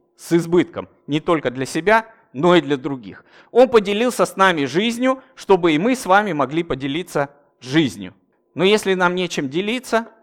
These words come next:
то мы начинаем думать совершенно в других каких-то странных категориях жизни. Мы бры-, быстро проводим эту границу. Посмотрите, где застревает ваше сознание.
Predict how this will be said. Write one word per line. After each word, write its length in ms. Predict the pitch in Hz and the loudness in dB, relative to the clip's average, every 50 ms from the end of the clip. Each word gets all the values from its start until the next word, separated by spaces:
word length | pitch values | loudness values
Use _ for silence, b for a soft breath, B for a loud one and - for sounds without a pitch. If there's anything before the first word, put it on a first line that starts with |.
| _ _ _ _ _ | _ _ _ _ _
то 100 | - 131 | -10 -8
мы 160 | 131 156 180 | -6 -6 -6
начинаем 520 | 190 170 - - 131 123 143 147 143 131 117 | -8 -8 -8 -10 -8 -6 -6 -4 -4 -6 -6
думать 300 | 113 165 165 147 120 - | -8 -10 -8 -8 -10 -8
совершенно 540 | - 127 120 123 - - 190 185 175 147 | -8 -10 -8 -8 -8 -8 -8 -6 -6 -8
в 100 | 120 127 | -8 -10
других 460 | 110 123 117 110 113 143 160 156 - _ _ _ _ _ _ _ | -10 -10 -10 -10 -8 -10 -10 -10 -12 _ _ _ _ _ _ _
каких-то 600 | - 113 - - - - - - 120 123 - - _ _ _ | -14 -14 -12 -12 -16 -10 -4 -4 -4 -4 -4 -10 _ _ _
странных 600 | _ - - - 135 139 131 127 120 113 - - _ _ _ _ _ | _ -16 -8 -4 -2 -2 -2 -2 -4 -8 -10 -12 _ _ _ _ _
категориях 680 | - 120 - 135 120 120 120 117 110 107 107 107 _ _ | -14 -12 -10 -10 -10 -8 -8 -6 -4 -6 -8 -8 _ _
жизни. 480 | - - - 123 117 95 82 85 87 - b b b b b | -20 -14 -10 -10 -10 -10 -12 -16 -20 -20 b b b b b
Мы 180 | - 226 294 | 2 2 2
бры-, 300 | 262 214 254 285 320 294 - - | 4 4 6 6 6 4 4 0
быстро 400 | 165 208 269 269 - - 208 196 | 0 0 0 0 0 2 2 2
проводим 560 | 196 196 190 190 190 208 214 196 202 190 190 - | 4 6 4 6 6 6 4 4 4 0 0 2
эту 260 | 196 202 190 190 170 | 2 2 2 0 -4
границу. 580 | 160 170 175 185 196 202 190 147 - - - 87 | 0 2 2 2 2 2 -2 -4 -6 -8 -12 -8
Посмотрите, 680 | - - 151 151 - 165 175 190 - 247 254 247 - 151 | -4 -2 -2 -2 0 -2 -2 -2 -2 -4 -4 -2 -4 -6
где 380 | 123 127 127 131 214 233 226 | -6 -6 -6 -2 2 2 4
застревает 880 | 214 185 185 175 - - - 165 160 151 156 175 190 202 196 190 196 190 - b b b b | 4 2 -2 -2 -4 -2 -2 0 0 2 4 6 6 6 6 4 2 0 -6 b b b b
ваше 540 | b 117 127 156 170 185 190 - - 165 143 | b 0 2 4 6 4 4 2 0 -2 -2
сознание. 800 | 151 - - 165 160 165 170 175 170 151 113 98 113 101 101 104 | -2 0 2 2 2 2 2 2 2 2 2 -2 -8 -12 -12 -14